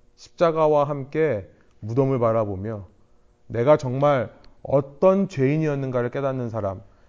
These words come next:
이런 죄인을 구하시기 위해 예수께서 어떤 수모를 당하셨고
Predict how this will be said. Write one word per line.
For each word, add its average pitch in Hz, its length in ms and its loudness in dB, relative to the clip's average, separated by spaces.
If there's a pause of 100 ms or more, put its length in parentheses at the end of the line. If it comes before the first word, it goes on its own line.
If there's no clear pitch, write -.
(240)
이런 180 380 4
죄인을 156 420 0
구하시기 135 720 0
위해 156 380 -2 (340)
예수께서 147 960 -2
어떤 165 440 -2
수모를 185 420 2
당하셨고 135 840 -4